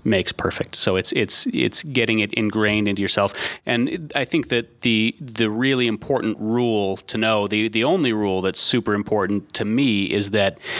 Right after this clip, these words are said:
you have to know and understand the rules very, very well before you're allowed to break them, because you have to have a,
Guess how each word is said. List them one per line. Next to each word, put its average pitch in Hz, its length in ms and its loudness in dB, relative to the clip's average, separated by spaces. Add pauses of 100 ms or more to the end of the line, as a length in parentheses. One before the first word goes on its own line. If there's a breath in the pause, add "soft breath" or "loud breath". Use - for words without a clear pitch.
(280 loud breath)
you 113 240 2
have - 360 -2
to - 100 -2
know 104 480 0 (420)
and 104 220 0
understand 107 680 0
the 101 100 -2
rules 95 580 0 (140)
very, 110 340 0
very 110 240 0
well 87 380 0
before - 560 -2
you're 98 160 0
allowed 92 340 0
to - 80 -2
break 90 320 0
them, - 180 -4 (320 loud breath)
because 101 340 0
you 101 100 2
have - 280 0
to - 100 -6
have 95 240 0 (280)
a, 90 100 2